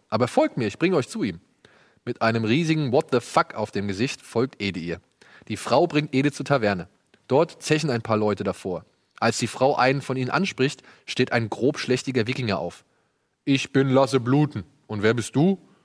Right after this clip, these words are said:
„Ich bin Eduard Laser und Freiheit ist mir wichtig.“ „Sag, was hast du für merkwürdige“, das verstehe ich jetzt nicht. „Sag, was hast du da für merkwürdige Apateren bei dir?“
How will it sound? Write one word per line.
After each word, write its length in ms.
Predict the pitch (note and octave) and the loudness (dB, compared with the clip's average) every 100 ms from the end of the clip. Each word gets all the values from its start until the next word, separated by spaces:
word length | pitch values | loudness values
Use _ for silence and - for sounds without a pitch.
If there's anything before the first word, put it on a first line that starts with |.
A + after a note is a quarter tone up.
| _ _ _ _ - | _ _ _ _ -2
„Ich 240 | C3 - | -2 2
bin 160 | C#3+ C3+ | 0 2
Eduard 340 | C#3 C#3 C3+ | 4 4 6
Laser 380 | C3+ D#3+ B2 F2 - - | 4 6 4 0 -8 -10
und 160 | G2+ | -8
Freiheit 420 | - A#2+ C#3+ C3 | 0 4 4 4
ist 180 | A2 - | 0 -6
mir 120 | G#2+ | -2
wichtig.“ 420 | A#2+ D#3+ G2+ - _ _ _ _ _ _ - | 0 0 -2 -8 _ _ _ _ _ _ 0
„Sag, 340 | C#3 C#3+ - | 2 4 2
was 140 | A2 C3 | 0 0
hast 140 | - | -2
du 40 | |
für 120 | A#2+ A#2 | -4 2
merkwürdige“, 580 | C3+ - C3 B2 A#2 - _ _ _ _ _ _ _ _ _ _ _ _ _ _ _ _ _ _ _ _ _ | 2 2 0 2 2 -2 _ _ _ _ _ _ _ _ _ _ _ _ _ _ _ _ _ _ _ _ _
das 140 | - - | -4 -4
verstehe 300 | C3+ - E2 | -6 -6 -8
ich 80 | |
jetzt 120 | - D#2 | -10 -16
nicht. 160 | - _ _ _ - | -20 _ _ _ -20
„Sag, 440 | - G2 C3+ - A#2+ | 0 4 4 2 -2
was 160 | A#2 | 0
hast 200 | C3 - | -4 -4
du 60 | D#3 | 0
da 160 | C#3 | 0
für 160 | - A#2+ | 0 -4
merkwürdige 760 | G2+ G#2 C#3+ C3+ C#3 C3+ C#3 - _ _ - | 0 0 0 -2 -2 0 0 -2 _ _ -6
Apateren 760 | G2+ - G#2+ A2+ - E3 E3+ D#3+ | -6 -4 -4 -4 -4 -4 -2 -4
bei 160 | D#3 | -6
dir?“ 280 | D3 F3+ | -6 -10